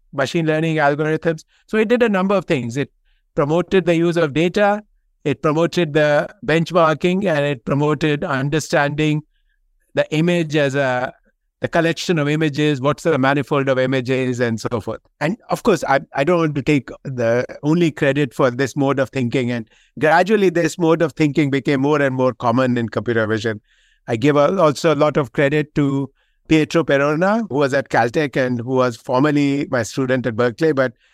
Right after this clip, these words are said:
Pietro led the collection, first collection of images from the web, uh, which was, like, there's a collection called Caltech one oh one, which was used for object recognition. There was Andrew Zisserman in, uh, Britain who did this,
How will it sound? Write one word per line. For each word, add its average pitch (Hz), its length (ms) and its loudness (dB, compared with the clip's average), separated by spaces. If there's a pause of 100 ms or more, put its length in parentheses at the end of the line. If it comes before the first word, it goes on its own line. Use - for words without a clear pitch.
(200)
Pietro 147 420 0
led 139 300 0
the 131 120 0
collection, 131 600 -2
first 165 320 -2
collection 131 440 -2
of 127 140 -2
images 127 480 0
from 113 220 -4
the 117 100 2
web, 110 240 2 (640)
uh, 110 240 2
which 117 220 -2
was, 117 260 0
like, 113 360 -4
there's 110 220 0
a 110 100 0
collection 120 440 -2
called 110 260 0
Caltech 123 380 0
one 117 200 0
oh 120 80 2
one, 117 180 2
which 113 200 -6
was 113 120 0
used 117 220 -2
for 117 100 0
object 104 380 -2
recognition. 110 560 -4 (540)
There 127 180 0
was 131 280 2
Andrew 151 320 0
Zisserman 143 580 0
in, 131 300 -2
uh, 117 240 0
Britain 139 440 0
who 127 120 0
did 113 220 -2
this, 123 300 0